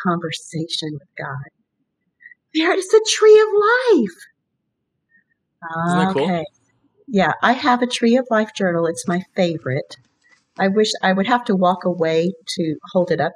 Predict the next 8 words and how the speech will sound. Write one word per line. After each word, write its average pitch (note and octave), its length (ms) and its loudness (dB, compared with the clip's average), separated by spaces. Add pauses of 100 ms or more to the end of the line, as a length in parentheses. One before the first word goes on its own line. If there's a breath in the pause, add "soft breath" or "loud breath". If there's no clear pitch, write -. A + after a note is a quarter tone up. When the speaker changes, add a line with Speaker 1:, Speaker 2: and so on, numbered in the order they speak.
Speaker 1:
to G#3 100 -4
you, A3+ 360 2 (440 soft breath)
but F3 180 0
it's E3 320 0
leather E3+ 500 0 (880)
and E3+ 100 0
it's - 280 -8
stunning. D3+ 440 -2